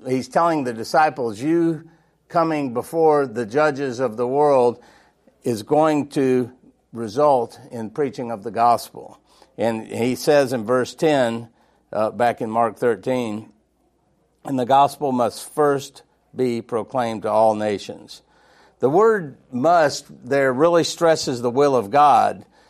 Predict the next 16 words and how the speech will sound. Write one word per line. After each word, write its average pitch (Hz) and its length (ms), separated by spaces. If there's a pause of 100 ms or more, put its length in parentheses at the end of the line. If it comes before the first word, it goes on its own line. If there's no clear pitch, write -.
(260)
because 135 360
it's 127 160
God 160 420
who 151 160
has 120 140
decreed 151 540
that 120 120
the 117 60
gospel 139 500
must 127 320
be 123 100
preached 135 440
to 123 80
all 120 180
nations. 120 540
And 117 180